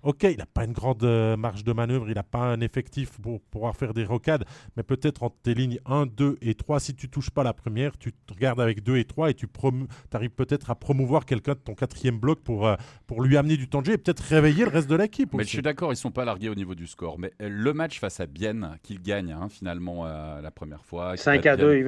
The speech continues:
Speaker 3: menaient, ils menaient cinq à deux.
Speaker 2: Ils me-, ils menaient cinq à deux, le troisième tiers a été, entre guillemets, cata. Mais il y a eu des émotions, et je pense qu'à domicile, ils doivent surfer sur les émotions. Ils doivent, ce qui leur permet de jouer à cent cinquante pour cent, j'ai envie de dire, un peu de leur capacité,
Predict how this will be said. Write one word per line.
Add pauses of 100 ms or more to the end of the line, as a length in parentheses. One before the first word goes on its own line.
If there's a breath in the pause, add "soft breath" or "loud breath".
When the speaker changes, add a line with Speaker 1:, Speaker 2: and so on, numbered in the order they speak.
Speaker 3:
menaient,
ils
menaient
cinq
à
deux.
Speaker 2:
Ils
me-,
ils
menaient
cinq
à
deux,
le
troisième
tiers
a
été,
entre
guillemets,
cata.
Mais
il
y
a
eu
des
émotions,
et
je
pense
qu'à
domicile,
ils
doivent
surfer
sur
les
émotions. (360 soft breath)
Ils
doivent, (140 soft breath)
ce
qui
leur
permet
de
jouer
à
cent
cinquante
pour
cent,
j'ai
envie
de
dire,
un
peu
de
leur
capacité,